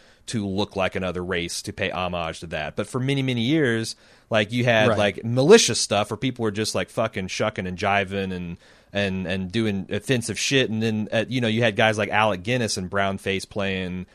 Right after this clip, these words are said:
Speaker 1: Arabians and Lawrence of Arabia. Like, most of those casts were English speaking and they were in brown face. Like, and even down to, like, what was, like, what Kumail Nanjiani was talking about, uh, I think the,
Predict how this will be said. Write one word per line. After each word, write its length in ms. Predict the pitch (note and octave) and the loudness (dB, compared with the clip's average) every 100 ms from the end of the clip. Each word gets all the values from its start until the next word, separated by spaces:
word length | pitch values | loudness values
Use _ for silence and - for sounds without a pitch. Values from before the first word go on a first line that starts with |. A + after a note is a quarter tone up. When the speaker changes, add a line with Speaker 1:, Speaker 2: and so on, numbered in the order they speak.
| _ _ - | _ _ -6
Speaker 1:
Arabians 800 | G#2 A#2 C3 F#2+ F#2 F#2 A#2 A2+ | 0 2 2 0 -2 -2 -4 -2
and 140 | F#2+ | 0
Lawrence 320 | G#2+ G#2 G2+ | 2 2 0
of 80 | F#2 | -4
Arabia. 640 | F#2 F#2 F2+ F2 F#2 A2 A2 | -2 -2 -2 -2 0 0 0
Like, 240 | F#2+ - | -4 -2
most 280 | G#2+ A#2 - | 0 0 0
of 60 | |
those 140 | G2 F2+ | -2 -2
casts 380 | - F#2 F#2 F2+ | 0 0 0 -4
were 100 | E2+ | -6
English 300 | F#2+ F#2 - | -4 -6 -8
speaking 380 | - F#2 F#2+ F#2+ | -8 -8 -6 -6
and 100 | F#2 | -2
they 100 | F#2+ | -2
were 140 | F#2+ | -2
in 140 | F2+ | -4
brown 320 | F2+ F2+ F2+ F2 | -4 -4 -4 -4
face. 480 | F2+ F2+ G#2+ - - - - - _ | -4 -4 -4 -8 -12 -20 -20 -20 _
Like, 260 | C3+ C3 A#2+ | 4 4 4
and 200 | D3 C#3+ | 0 0
even 320 | E3+ F3+ E3+ | 2 2 6
down 200 | D#3+ D#3+ | 6 6
to, 40 | C#3+ | 6
like, 220 | C#3 A#2+ | 4 2
what 260 | B2 C3+ G2 | -2 -2 -2
was, 240 | B2+ B2+ | -4 -2
like, 220 | A2+ A#2+ | -2 -2
what 180 | A2 G#2+ | -4 -8
Kumail 340 | - C#3 C#3+ | -2 0 2
Nanjiani 600 | C#3+ C3+ C3+ A2+ A#2 B2+ C#3+ | 2 2 2 2 2 2 0
was 120 | A#2+ | 0
talking 280 | B2+ A#2+ A#2+ | 0 0 -2
about, 560 | G#2+ A2+ A2 - - - - | 0 2 2 -2 -14 -14 -4
uh, 440 | G#2+ G#2 G2 F#2+ - | 0 2 2 0 -4
I 80 | |
think 540 | G2 - A2 C3 D3+ - _ _ _ _ - | -6 -2 -2 -2 -4 -14 _ _ _ _ -14
the, 380 | A2 A#2 A2 | -4 0 0